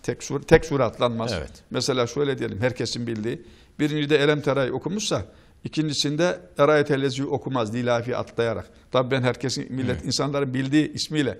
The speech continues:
Speaker 1: Fil suresi falan <laughs> demiyorum. Erayete dedim, Erayetellezi. Böyle şeyler var ama bunlar ta-, tamamen, e, insanların, e, o Kur'an-ı Kerim'e saygısı, adaptan kaynaklanan şeyler. Yoksa bunların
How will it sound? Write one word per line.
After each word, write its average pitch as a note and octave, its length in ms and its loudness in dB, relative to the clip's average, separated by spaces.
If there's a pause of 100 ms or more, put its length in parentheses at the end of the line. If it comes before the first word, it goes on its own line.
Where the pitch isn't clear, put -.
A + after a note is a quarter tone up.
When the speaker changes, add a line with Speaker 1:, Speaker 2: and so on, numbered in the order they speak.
(160)
Speaker 1:
Fil D#3 220 2
suresi C3+ 480 0
falan C3 240 0
<laughs> - 60 -10
demiyorum. B2 380 -4 (320)
Erayete A2+ 460 -2
dedim, B2+ 180 -8 (220)
Erayetellezi. A2 540 -4 (440)
Böyle C4 180 2
şeyler A3 320 4
var C#3 140 2
ama C#4 240 -2 (380)
bunlar A#3+ 280 0 (180)
ta-, - 340 -6
tamamen, B3 600 4 (520)
e, E3+ 140 6
insanların, A#3 760 0
e, G3+ 120 0 (140)
o A#3 260 6
Kur'an-ı A3 400 -2
Kerim'e A3 360 -2
saygısı, A3 760 2
adaptan F#3+ 600 4
kaynaklanan C3+ 580 -4
şeyler. F3 400 -4 (480)
Yoksa G#3+ 360 4
bunların G#3+ 360 4